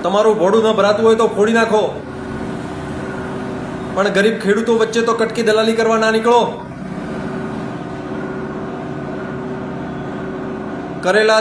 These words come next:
દરેક કર્મો અહીં જ ભોગવવા પડશે. અને સરકાર પણ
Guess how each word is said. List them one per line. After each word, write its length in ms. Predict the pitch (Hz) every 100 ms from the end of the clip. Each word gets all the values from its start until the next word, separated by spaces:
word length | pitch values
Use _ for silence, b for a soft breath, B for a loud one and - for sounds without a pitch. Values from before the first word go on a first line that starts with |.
| 196
દરેક 240 | 208 220
કર્મો 280 | 214 214 214
અહીં 240 | 202 214 214
જ 80 |
ભોગવવા 440 | 170 175 202 202 202
પડશે. 340 | 196 175 175 151 104 - - - - - - - - - - - - - - - - - - - - - - - - - - - - - - - -
અને 160 | 175 220
સરકાર 400 | - 185 190 214 208
પણ 180 | 220